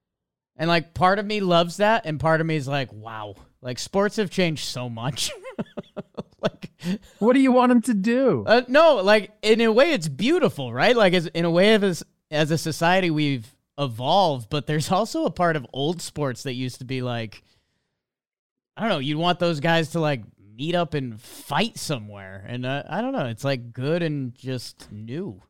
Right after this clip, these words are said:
Speaker 2: I'm out on that. You know, uh, what's also changed in the modern era is the internet. This guy was getting death threats and
Speaker 1: Yeah.
Speaker 2: all sorts
Speaker 1: It's true.
Speaker 2: of stuff. So I think, you know, Travis Hunter did a really nice thing,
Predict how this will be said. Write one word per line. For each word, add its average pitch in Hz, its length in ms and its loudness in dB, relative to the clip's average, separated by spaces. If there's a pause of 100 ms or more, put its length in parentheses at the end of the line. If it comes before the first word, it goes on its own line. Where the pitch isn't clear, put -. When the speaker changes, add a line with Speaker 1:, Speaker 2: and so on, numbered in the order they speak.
(680)
Speaker 2:
I'm 127 160 -4
out 107 200 -2
on 101 180 -4
that. 101 320 -8
You 175 140 0
know, 156 340 4
uh, 123 320 -10 (240)
what's 151 220 -2
also 160 260 4
changed 123 720 0 (200)
in 110 480 -2 (600)
the 107 160 -2
modern 117 420 0
era 110 320 0
is 120 300 0
the 147 100 2
internet. 196 480 4
This 143 140 -2
guy 208 100 -2
was 196 100 2
getting 165 280 0 (100)
death 170 220 2 (100)
threats 170 540 -2
and 120 80 0
Speaker 1:
Yeah. 127 240 0
Speaker 2:
all 151 200 0
sorts 156 420 0
Speaker 1:
It's - 20 -10
true. 196 180 4
Speaker 2:
of 175 80 2
stuff. 90 240 -6
So 143 280 2
I 139 120 4
think, 147 320 -2
you 143 80 -4
know, 113 80 -2
Travis 131 320 0
Hunter 139 140 -4
did 123 120 0
a 110 60 -2
really 120 200 0
nice 117 280 -4
thing, 113 400 -2